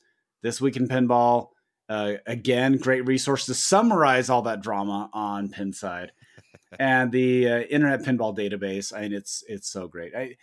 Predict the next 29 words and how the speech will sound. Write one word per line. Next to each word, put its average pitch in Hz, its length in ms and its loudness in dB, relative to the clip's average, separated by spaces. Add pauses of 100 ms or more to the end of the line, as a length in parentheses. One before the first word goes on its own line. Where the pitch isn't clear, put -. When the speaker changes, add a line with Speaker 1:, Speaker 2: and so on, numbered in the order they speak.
(160)
Speaker 1:
now, 143 160 4
I 147 140 6
will 175 200 4
say 147 360 2 (280)
there's 147 320 2
o-, 127 140 -6 (100)
there's 151 180 2
obviously 156 680 2
some 127 240 -2
other 120 480 2
honorable 120 360 0
mentions 107 420 -2
that 110 100 -2
I'm 104 100 -2
just 107 180 -8
gonna 120 160 2
run 104 220 0
down. 90 300 -6 (320)
So 101 400 -2
Pinball 135 320 4
News, 120 260 2
Tilt 131 300 -4
Forums, 120 440 0
Papa 120 300 -2
Pinball, 110 500 0
Pinball 104 300 0
Magazine, 113 480 0
John's 107 300 -2
Arcade, 113 500 -2